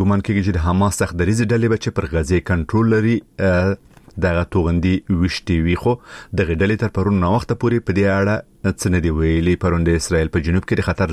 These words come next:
زنګ، اه، اوریدل شوی او د دې هیواد رسنیو ویلي د اوسپنیزې ګنبدې دفاعي سیستم فعال نه شو او دا په دې معنی چې راکټونه ګڼ مېشتو سیمو خواته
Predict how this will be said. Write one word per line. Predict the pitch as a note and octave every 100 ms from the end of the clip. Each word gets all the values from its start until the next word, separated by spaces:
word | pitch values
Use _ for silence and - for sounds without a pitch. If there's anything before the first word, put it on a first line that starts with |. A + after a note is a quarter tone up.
| D2+
زنګ، | F#2 G#2 F#2+ - -
اه، | G#2+ D#2 - - G2
اوریدل | G2 G#2 G#2+ -
شوی | A2+ B2
او | C#3 - - - - -
د |
دې | F#2 F2 E2
هیواد | E2+ F2 F2+
رسنیو | - E2+ E2 D#2+ D#2+
ویلي | F2 G2+
د | G#2+ G2+ G2
اوسپنیزې | F#2 - F#2 G#2 G2 G2+ A2 A2+ G#2+ _ - - - - - -
ګنبدې | E2+ F#2+ E2+ E2 F#2+ G#2+ A2+
دفاعي | G#2 - G2
سیستم | A2+ A2+ - A#2+ A2+ - G#2+ G2 - -
فعال | G2 F#2+ G#2 G2+ F#2+
نه | A2
شو | C3 C3 B2
او | A#2
دا | A2+
په | -
دې | A#2+ A#2+
معنی | A#2+ A#2+ -
چې | A#2+ A#2 - F2 E2+
راکټونه | E2 - - G2+ F#2+ D#2+
ګڼ | E2+ D#2+ D#2+
مېشتو | B2+ - - -
سیمو | B2 A2
خواته | - G#2+ -